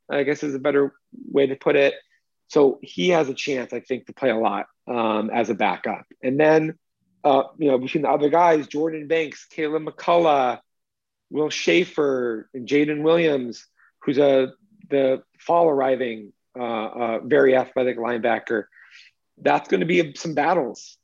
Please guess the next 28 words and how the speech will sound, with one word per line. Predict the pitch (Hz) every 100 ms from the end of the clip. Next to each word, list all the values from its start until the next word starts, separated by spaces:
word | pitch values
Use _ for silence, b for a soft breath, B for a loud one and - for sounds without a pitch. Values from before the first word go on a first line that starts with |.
| -
I | 127
think. | 123 123 107 _
You | - 139
know, | 127 143 - 127
they're, | 139 143 147 139 - _ - - _ _
you | - 120
got | 143
some | -
talented | - 160 160 156
guys. | 160 170 131
I |
don't, | 147 -
I | 135
didn't | 165 175
see | - 170 165
anybody | 139 160 156 151
really | 139 151 139
step | - 143 151
up | 151
in | 139
the | 135
spring | - - 156 143 - _ _ _ -
like | 135
I | 139
had | 127 -
thought | 139 135
might | 131 117
happen | - 147 147 117 98